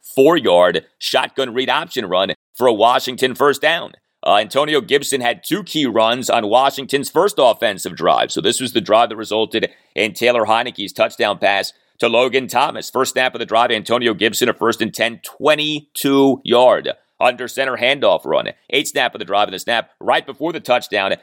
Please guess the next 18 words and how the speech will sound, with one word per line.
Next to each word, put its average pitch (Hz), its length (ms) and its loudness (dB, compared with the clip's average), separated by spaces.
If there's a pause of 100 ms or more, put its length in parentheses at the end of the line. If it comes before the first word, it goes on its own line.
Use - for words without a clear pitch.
(120)
This 185 160 2
was 143 160 -4
a 90 80 -2
great 139 380 -2
run 92 180 -10
by 80 180 -2
Gibson. 80 400 -6
On 95 140 -2
a - 120 -2 (140)
third 220 280 2
and 139 180 -2
one 139 320 2
at - 200 -2
the 101 120 -6
Raiders' 120 520 -2
eight, 101 360 -2 (120)
Antonio 131 560 -2
Gibson, 127 460 -2